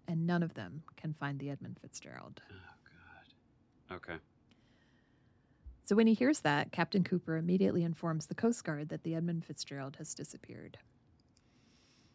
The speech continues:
Speaker 1: A half an hour later, they radio the Coast Guard again. <laughs> Unfortunately, there's nothing the Coast Guard can do.
Speaker 2: Yeah.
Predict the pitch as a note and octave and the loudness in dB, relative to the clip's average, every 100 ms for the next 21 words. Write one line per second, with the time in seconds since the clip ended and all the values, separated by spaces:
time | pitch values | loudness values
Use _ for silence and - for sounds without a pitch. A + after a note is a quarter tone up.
0 | _ _ _ _ - D3+ C#3+ - C#3+ C#3 | _ _ _ _ -4 0 0 0 0 2
1 | C#3+ G3+ D4+ C#4+ G3 D#3+ D3 C#3+ D3 C#3+ | 4 8 10 10 8 6 4 2 0 -2
2 | - D3 - C3+ - C3+ G3+ D#3+ D#3+ - | -6 -6 -4 -2 4 6 6 2 -2 -6
3 | - - - _ _ _ - - - - | -16 -20 -20 _ _ _ -16 -16 -18 -18
4 | - - G3 B3 C4+ F#3+ - C#3+ G3 A#3+ | 0 2 4 2 2 0 -2 0 0 0
5 | - - _ _ _ F#3 F3 F#3+ G3 F#3+ | -6 -20 _ _ _ 0 2 4 4 2
6 | E3+ E3+ D#3+ - D3+ - C#3 C#3+ A#2+ E3 | 0 -2 -6 -4 -6 -6 -8 -6 -8 -10
7 | - _ _ _ G#2 B2+ | -18 _ _ _ -4 -4